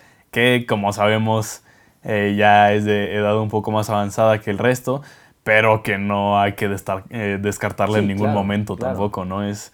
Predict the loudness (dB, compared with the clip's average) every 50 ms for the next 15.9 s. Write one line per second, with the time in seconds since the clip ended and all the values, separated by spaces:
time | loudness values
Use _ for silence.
0 | _ -12 -6 -4 -4 -2 -2 0 0 0 0 0 -2 -4 -2 0 0 0 0 -2
1 | -4 -6 -8 -8 -6 -4 -4 -4 -4 -2 -4 -4 -2 -2 -4 -4 -8 -10 -4 -2
2 | -2 0 0 -2 -4 -8 -10 -12 -12 -12 -10 -8 -8 -8 -6 -8 -6 -4 -2 -2
3 | -2 -2 -2 -2 -2 0 -2 -2 -2 -4 -6 -8 -12 _ _ -6 -4 -4 -4 -2
4 | -2 -2 0 0 0 0 0 -2 -2 -6 -12 _ _ _ _ _ _ _ _ _
5 | _ _ _ _ -2 0 2 2 4 2 2 0 -2 -4 -6 -4 -4 -4 -4 -4
6 | -4 -4 -4 -4 -6 -10 -14 -18 -20 _ -14 -12 -10 -10 -8 -8 -6 -6 -6 -6
7 | -6 -6 -6 -6 -4 -4 -4 -4 -4 -6 -8 -6 -6 -6 -4 -2 0 -2 -2 -2
8 | -6 -12 _ _ _ _ _ -6 -4 -2 0 0 0 -2 -2 -4 -4 -2 -2 0
9 | 0 -2 -2 -2 -2 -4 -4 -4 -6 -8 -8 -10 -10 -10 -10 -12 -8 -6 -6 -6
10 | -4 -6 -8 -10 -12 -12 -12 -12 -6 -4 -2 -2 -2 -4 -8 _ _ _ _ _
11 | _ -2 -2 -2 -2 0 0 2 2 4 2 2 2 0 -2 -2 -4 -8 -8 -6
12 | -6 -6 -4 -2 0 2 4 4 4 4 4 2 0 -4 -4 -4 -4 -4 -4 -4
13 | 0 2 2 2 2 0 0 -2 -2 -2 -4 -8 -8 -6 -6 -6 -6 -6 -8 -12
14 | -12 -12 -12 -12 -8 -4 -4 -4 -2 -2 -4 -4 -6 -6 -2 0 0 0 -2 -6
15 | -12 -12 -12 -12 -12 -12 -14 -16 _ -8 -4 -4 -4 -4 -6 -10 -18 _